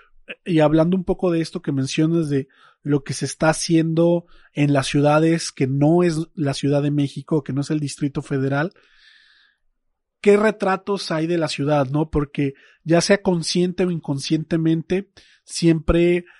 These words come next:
hay un retrato de la ciudad que queda ahí marcado, ¿no? Entonces, creo yo, por ejemplo,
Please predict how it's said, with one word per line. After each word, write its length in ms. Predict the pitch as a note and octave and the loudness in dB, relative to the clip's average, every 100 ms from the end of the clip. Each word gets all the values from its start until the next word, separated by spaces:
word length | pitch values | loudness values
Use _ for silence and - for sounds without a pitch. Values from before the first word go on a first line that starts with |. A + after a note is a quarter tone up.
| _ - | _ -4
hay 220 | D#3 E3+ | 2 2
un 140 | F#3 | 2
retrato 580 | F3 E3+ - D#3+ D#3+ F3 | 2 0 0 -2 0 2
de 80 | E3 | 2
la 120 | D3 | 2
ciudad 580 | C#3 C#3+ C3+ C#3+ D#3+ - _ _ _ _ _ _ _ - | 0 -2 0 2 0 -4 _ _ _ _ _ _ _ -16
que 180 | - D3+ | -6 -6
queda 300 | - D#3+ D#3+ | 2 4 6
ahí 140 | D#3 D#3 | 4 2
marcado, 600 | D#3 C#3+ D3+ D3 C3+ B2 | 0 0 0 0 0 -4
¿no? 240 | C3+ G3 _ _ | -8 -10 _ _
Entonces, 520 | - D#3 D3+ F3+ - _ - - _ _ _ | -4 -2 0 -2 -2 _ -20 -20 _ _ _
creo 360 | - G3 G#3 A3 | 2 6 6 4
yo, 280 | G3 G3 G3+ | 2 2 2
por 140 | F3 | -2
ejemplo, 560 | - E3 D#3+ F#3+ F#3 | 0 -2 0 2 4